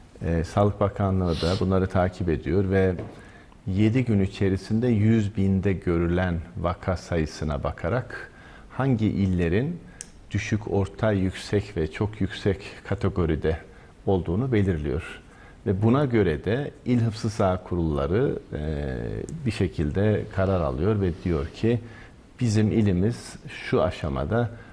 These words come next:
okulların açılması ya da açılmaması" diye, e, Sayın Cumhurbaşkanımızın başkanlığında toplanan kabinedeki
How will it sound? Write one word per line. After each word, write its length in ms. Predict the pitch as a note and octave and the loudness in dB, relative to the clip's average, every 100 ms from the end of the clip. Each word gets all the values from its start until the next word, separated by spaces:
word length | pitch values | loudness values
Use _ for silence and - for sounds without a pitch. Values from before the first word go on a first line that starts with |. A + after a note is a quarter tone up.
| - - | -10 -6
okulların 480 | G#2+ A2+ G2+ G#2 | 0 4 6 4
açılması 640 | G#2+ F#2+ - G2 G2 G2 A#2+ | 2 -4 -2 0 0 0 0
ya 140 | G2 | 0
da 60 | D#2+ | 2
açılmaması" 800 | E2 - G#2+ E2+ D#2 D#2+ E2 D2 | -2 0 0 2 0 -2 -4 -2
diye, 300 | D#2 F2+ C#3 - - - - - | 0 0 -2 -6 -20 -20 -20 -6
e, 220 | F#2 F#2 | -2 -2
Sayın 260 | F2+ A#2 A2 | 0 0 2
Cumhurbaşkanımızın 1200 | A2+ A#2 G#2+ G2 - G2 G2 F#2+ F#2 G2 F#2+ F#2 - G2 | 4 4 4 0 -2 -2 0 0 0 0 0 -2 -4 -4
başkanlığında 680 | F#2+ - F#2 F2 F2+ F2 E2+ | -4 -2 -2 0 0 -2 -2
toplanan 520 | E2 - D#2+ C#2+ D#2 | -4 -4 -4 -4 -6
kabinedeki 880 | - F2+ E2+ D#2 C#2 D2 - B2+ | -4 -2 0 -2 -4 -8 -4 -4